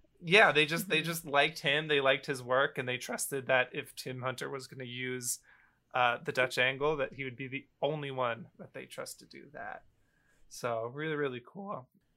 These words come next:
Speaker 1: Some other fun facts. Uh, David Lynch guest stars in this episode as, uh, our first appearance of
Speaker 2: What?
Speaker 1: Gordon Cole, Coop's
Speaker 2: Wait, did he do
Speaker 1: supervisor,
Speaker 2: audio?
Speaker 1: who's on the phone.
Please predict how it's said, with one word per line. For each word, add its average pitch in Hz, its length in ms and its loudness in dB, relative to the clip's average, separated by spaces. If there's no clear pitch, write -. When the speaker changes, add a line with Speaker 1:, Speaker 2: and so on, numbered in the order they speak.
Speaker 1:
Some 190 220 -4
other 190 220 2
fun 190 220 -2
facts. - 520 -2
Uh, 135 420 6
David 156 360 0
Lynch 131 400 0
guest 190 160 2
stars 180 360 2
in 185 120 -6
this 190 160 -4
episode 208 480 0
as, 127 800 0
uh, 127 320 0
our 143 160 0
first - 280 -4
appearance 139 380 -8
of 139 140 -2
Speaker 2:
What? 233 140 0
Speaker 1:
Gordon 147 400 -2
Cole, 147 460 2
Coop's - 520 0
Speaker 2:
Wait, 220 160 6
did 160 80 8
he 143 80 12
do 151 60 8
Speaker 1:
supervisor, 180 180 8
Speaker 2:
audio? 175 240 6
Speaker 1:
who's 277 100 2
on 127 100 2
the 123 80 -6
phone. 147 360 -4